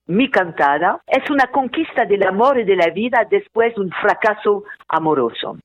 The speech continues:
Es la historia. La chica cono-, conoció a un tipo que, eh, no era para ella. Entonces, después de este fracaso, ella se va a conquistar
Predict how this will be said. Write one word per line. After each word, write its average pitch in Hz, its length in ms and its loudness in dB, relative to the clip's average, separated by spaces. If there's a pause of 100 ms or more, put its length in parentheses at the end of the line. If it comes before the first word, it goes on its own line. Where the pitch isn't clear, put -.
(100)
Es - 160 0
la 190 80 -6
historia. 123 520 -4 (640)
La 127 120 0
chica 240 500 0 (400)
cono-, 160 340 -2
conoció 165 460 2
a 127 80 2
un 127 160 -6
tipo 233 480 -2 (380)
que, 127 520 2
eh, - 100 -6
no 170 100 2
era 151 160 2
para 135 280 0
ella. 190 400 0 (140)
Entonces, 202 540 0
después 208 360 0
de 180 80 -2
este 196 200 -2
fracaso, 240 720 0
ella 202 340 0
se 190 120 2
va 196 160 4
a 175 100 -6
conquistar 202 720 0